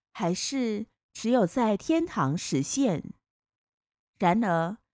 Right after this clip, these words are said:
身为基督徒，我们相信天主的国度已经来临。耶稣降生成人，就是为了要教导我们在实际的日常生活中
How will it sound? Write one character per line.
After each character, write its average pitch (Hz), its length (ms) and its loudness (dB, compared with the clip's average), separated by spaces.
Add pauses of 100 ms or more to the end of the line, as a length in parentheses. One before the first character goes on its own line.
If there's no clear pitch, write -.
(400)
身 262 260 6
为 190 180 6
基 254 180 0
督 254 160 2
徒， 170 460 0 (380)
我 214 120 6
们 180 140 4
相 269 260 2
信 220 420 -2 (320)
天 392 280 4
主 - 140 -2
的 170 120 2
国 156 240 4
度 190 420 2 (100)
已 208 200 -2
经 320 220 2
来 180 240 0
临。 151 460 -2 (720)
耶 240 180 8
稣 247 200 4
降 226 240 4
生 247 240 2
成 185 240 0
人， 175 440 2 (280)
就 277 200 6
是 262 160 2
为 285 180 4
了 214 260 4
要 262 160 2
教 311 240 2
导 180 140 2
我 214 200 0
们 147 300 0
在 254 220 0
实 160 280 0
际 269 200 0
的 180 260 4
日 294 220 2
常 170 260 -2
生 311 240 0
活 165 200 2
中 247 420 0